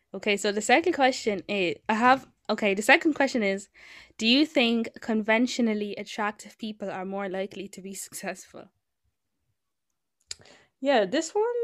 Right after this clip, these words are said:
Speaker 2: was kinda interesting. It was seventy-five percent said yes and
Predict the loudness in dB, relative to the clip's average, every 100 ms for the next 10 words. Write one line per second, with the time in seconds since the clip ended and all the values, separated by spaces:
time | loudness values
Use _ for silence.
0 | 0 0 0 -2 -2 0 0 0 0 0
1 | -2 -4 -4 -2 -2 -2 -6 -16 -20 -20
2 | -20 -20 0 2 4 4 4 2 0 -2
3 | -2 -2 -4 -2 0 0 -2 -10 -6 -4
4 | -4